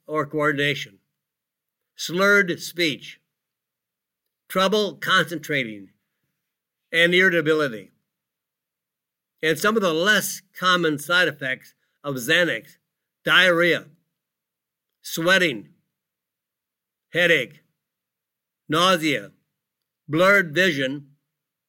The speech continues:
and loss of appetite. And one dru-, one study that I ran across on the drug Xanax is that if the drug was used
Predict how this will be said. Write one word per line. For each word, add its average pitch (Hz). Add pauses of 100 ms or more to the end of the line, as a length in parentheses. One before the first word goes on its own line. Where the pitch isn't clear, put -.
(180)
and 147
loss 165
of 156
appetite. 135 (2750)
And 151
one 214
dru-, 185
one 170 (1160)
study 190
that 151
I 151
ran 160
across 127 (960)
on 143
the 147
drug 156
Xanax 135 (2500)
is 151
that 160
if 165
the 156
drug 185
was 180
used 143